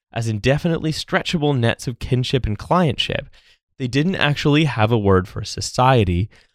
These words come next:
until the last couple hundred years. So this is also not a universal, or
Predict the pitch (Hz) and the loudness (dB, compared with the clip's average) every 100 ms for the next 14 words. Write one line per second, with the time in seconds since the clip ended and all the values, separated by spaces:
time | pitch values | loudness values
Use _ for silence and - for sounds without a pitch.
0 | _ _ _ 117 110 - 90 90 92 - | _ _ _ -6 -6 -4 -4 -2 -4 -8
1 | _ _ 117 104 92 101 110 104 101 90 | _ _ -8 -4 -4 -4 -2 -2 -2 -4
2 | 92 139 156 90 - _ _ - _ _ | -4 0 0 0 -8 _ _ -20 _ _
3 | - 147 160 165 175 196 - 160 139 135 | -6 -4 -4 0 2 4 4 6 6 4
4 | - _ _ _ 127 135 156 143 143 139 | -4 _ _ _ 0 2 4 2 2 2
5 | 113 120 127 143 147 113 107 - 117 110 | 2 4 4 4 2 4 4 2 2 0